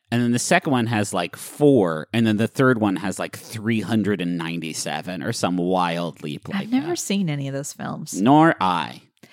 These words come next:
Speaker 2: Uh, so I
Speaker 1: But
Speaker 2: just
Speaker 1: only because they seem pretty bad.
Speaker 2: Yeah, it's not my, it's not my thing, you know? Like, any kind of,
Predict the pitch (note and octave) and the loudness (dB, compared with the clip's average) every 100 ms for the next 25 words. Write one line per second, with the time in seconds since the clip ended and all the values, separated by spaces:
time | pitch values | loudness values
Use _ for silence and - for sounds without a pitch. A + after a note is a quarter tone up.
0 | - - _ - G#3 G#3 G3 - B3+ B3 | -20 -20 _ 2 6 6 4 2 4 4
1 | - A3 G3 G3 C#3 E3 G3+ F#3 E3 D#3+ | 2 0 0 4 8 8 8 6 2 4
2 | E3 - B2+ A2+ E2+ - - D3+ C3+ A#2+ | 2 2 2 0 -2 -6 2 6 6 4
3 | - C#3+ D3 D#3 F#2+ C#2 B1 B1+ - _ | 0 0 2 2 2 2 -2 -8 -16 _
4 | _ _ _ _ _ G3 G3+ F#3+ E3+ - | _ _ _ _ _ 2 4 6 4 2
5 | C4+ A3+ A3 F#3 - F#3+ G#3+ F#3 - E3 | -2 0 0 -2 -4 -4 -2 -2 -2 -4
6 | D#3 - D#3+ - - F3 F3 E3 E3+ F#3 | -4 -8 -14 -20 -4 0 2 2 -2 -4
7 | G3 _ _ _ F3 E3+ E3+ G3 G#3+ G#3+ | -8 _ _ _ 0 0 0 0 0 0
8 | G3+ E3+ D3 D3 | 0 0 0 -6